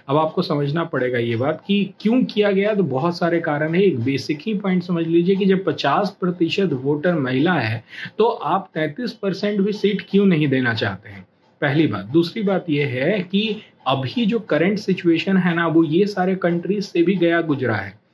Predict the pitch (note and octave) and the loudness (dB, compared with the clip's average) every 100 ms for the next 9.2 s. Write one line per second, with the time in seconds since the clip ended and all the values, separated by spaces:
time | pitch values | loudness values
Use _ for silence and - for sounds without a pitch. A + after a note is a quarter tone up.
0 | _ _ C#3 D3+ E3+ E3 F#3 D3 C#3 C#3 | _ _ 0 2 2 2 2 4 2 2
1 | F3 F#3 F#3 C#3 E3+ D3 E3+ F#3+ G3+ G3+ | 4 4 2 0 -2 -2 -2 -2 0 2
2 | G3+ F#3 F3+ F3 E3 E3 D3 D3 F3 F#3 | 4 2 2 2 2 2 0 0 0 0
3 | F3+ E3+ F#3 F3 E3 F#3 G3+ F#3 E3+ E3+ | -2 -2 -4 -2 0 2 0 0 -2 0
4 | F#3 F#3 E3 D3 E3 F3 E3+ F3+ F#3 F3+ | 0 2 0 0 2 2 2 0 -2 -4
5 | F3+ F#3+ F#3 F#3 F#3+ F#3 F#3 G3 G3 G3 | -4 -2 0 2 2 2 2 4 2 0
6 | A#3 G3+ D3 C3 A2+ G#2+ F#2 F2+ - _ | 0 -2 0 0 0 -2 -6 -10 -20 _
7 | _ - A3+ F#3+ A2+ A2 A#2+ E3 A3 G3+ | _ -4 0 0 -2 -2 0 0 0 0
8 | A#3 G#3 F#3+ F#3 A3 G#3+ G3 G#3 G#3 F#3+ | -2 0 0 2 0 -2 -2 -2 -2 0
9 | A3+ B3+ | 0 0